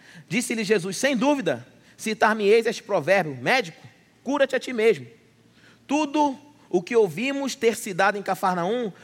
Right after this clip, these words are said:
faze-o também aqui na tua terra.'"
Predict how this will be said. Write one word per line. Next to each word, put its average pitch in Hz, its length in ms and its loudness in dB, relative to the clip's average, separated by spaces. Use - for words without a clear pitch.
faze-o 240 480 2
também 226 320 0
aqui 226 440 -2
na 180 180 0
tua 180 240 -2
terra.'" 156 460 0